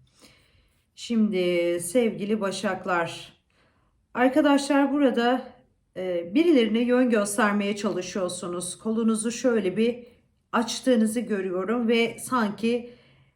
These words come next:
diyorsunuz ki "Buyurun, hani ben size yön verebilirim, ben size yolu gösterebilirim." dermiş gibi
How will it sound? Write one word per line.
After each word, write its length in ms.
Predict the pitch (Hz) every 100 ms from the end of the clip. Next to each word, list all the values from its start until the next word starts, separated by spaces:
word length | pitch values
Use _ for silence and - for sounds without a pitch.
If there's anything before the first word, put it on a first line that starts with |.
| _ _ _ _ _ _ _ _ _ - 220
diyorsunuz 540 | 262 208 - 185 -
ki 200 | 285 226
"Buyurun, 420 | 226 185 165 151 -
hani 240 | 196 180
ben 180 | 202 208
size 400 | 202 180 208 233
yön 360 | 220 208 208 196
verebilirim, 640 | 190 185 185 175 170 170
ben 180 | 185 208
size 260 | - 185
yolu 320 | 220 190 175 196
gösterebilirim." 1000 | 190 190 - 202 196 190 196 196 185 175
dermiş 400 | 208 226 185 -
gibi 460 | 175 208 269 -